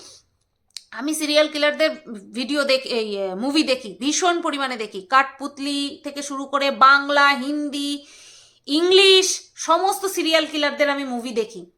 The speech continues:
হুম, মানে বেশিরভাগটা আমার দেখতে বেশ ভালো লাগে, তাদের প্যাটার্ন এক হয়,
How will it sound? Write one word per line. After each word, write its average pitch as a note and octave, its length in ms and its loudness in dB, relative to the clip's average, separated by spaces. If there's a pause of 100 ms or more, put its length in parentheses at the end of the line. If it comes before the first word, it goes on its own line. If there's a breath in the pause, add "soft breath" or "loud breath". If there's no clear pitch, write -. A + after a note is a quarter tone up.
হুম, D#4+ 240 -10 (340 soft breath)
মানে C4 120 -8
বেশিরভাগটা F4+ 640 2
আমার E4+ 220 4
দেখতে C#4+ 220 -4
বেশ C#4 180 -4
ভালো B3+ 220 -2
লাগে, A3 200 -2
তাদের A#3 280 -6
প্যাটার্ন C4 420 2
এক B3 220 -2
হয়, B3 280 4